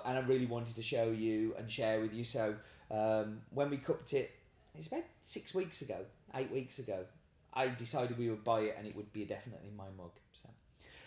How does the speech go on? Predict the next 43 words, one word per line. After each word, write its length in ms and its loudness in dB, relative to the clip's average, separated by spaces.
um, 400 4
it's 140 0
a 20 4
hundred 180 6
percent 280 6
Red 160 8
Bourbon. 400 6
Uh, 160 6
Neighbours 460 6
Santa 300 4
Patrona, 520 6
and 200 8
when 100 8
I 80 8
say 240 6
neighbour, 380 6
there's 160 10
a 80 10
road 420 8
between 440 0
them, 220 -4
and 120 0
either 200 0
side 360 2
is, 220 -2
is 360 -4
there. 320 0
Um, 540 4
uh, 40 0
and 160 2
Santa 220 2
Patrona 340 4
is 60 2
owned 160 8
by 120 10
a 40 8
different 460 0
part 320 6
of 40 -4
the 60 -2
Pacas 420 -6
family. 420 -4
Uh, 420 4